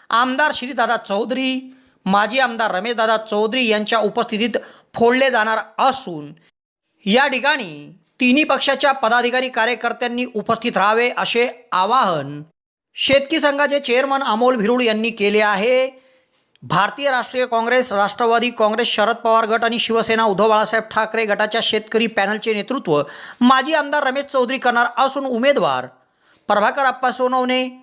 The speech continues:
अतुल भाऊ पाटील, सतीश पाटील, शशिकांत पाटील, सुधीर भंगाळे,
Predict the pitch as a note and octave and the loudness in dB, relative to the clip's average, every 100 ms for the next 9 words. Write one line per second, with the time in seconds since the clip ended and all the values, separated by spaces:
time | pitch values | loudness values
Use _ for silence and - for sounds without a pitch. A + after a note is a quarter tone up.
0 | _ _ _ - A3 A3 C#4 C4+ G3 A#3 | _ _ _ -4 -4 -2 -6 -2 0 0
1 | A#3+ A#3 A#3 B3+ B3+ B3 B3 _ - - | 0 -2 0 -4 -6 -8 -14 _ -10 -4
2 | A#3 B3+ C4 - - A#3+ A#3+ B3+ B3+ _ | -2 0 0 -2 0 0 -2 -6 -6 _
3 | - - A#3 C4 C4 B3+ B3+ B3+ B3 B3 | -10 -2 0 2 0 0 -2 0 0 -2
4 | B3 B3+ - _ - G#3 G#3+ B3+ A3 A#3 | -8 -8 -14 _ -4 0 4 4 4 2
5 | B3 B3 B3+ | 2 2 0